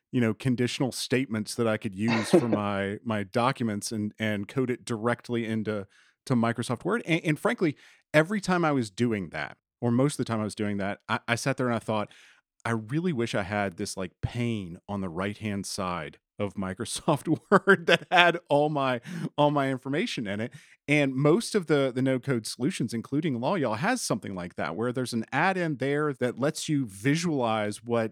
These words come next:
Speaker 1: what all variables you have, and you can just pull them directly into your document.
Speaker 2: Right, exactly. And I mean, what we hear from attorneys is that, you know, they wanna save time and increase profit margins and provide better client experience,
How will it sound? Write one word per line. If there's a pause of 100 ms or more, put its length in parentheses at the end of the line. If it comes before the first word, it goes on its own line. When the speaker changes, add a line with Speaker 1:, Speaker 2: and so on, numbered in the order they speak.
Speaker 1:
what
all
variables
you
have,
and (340)
you
can
just (260)
pull
them
directly
into
your
document. (240)
Speaker 2:
Right,
exactly.
And
I
mean,
what
we
hear
from
attorneys
is
that, (320)
you
know,
they
wanna
save
time
and
increase
profit
margins
and (120)
provide
better
client
experience,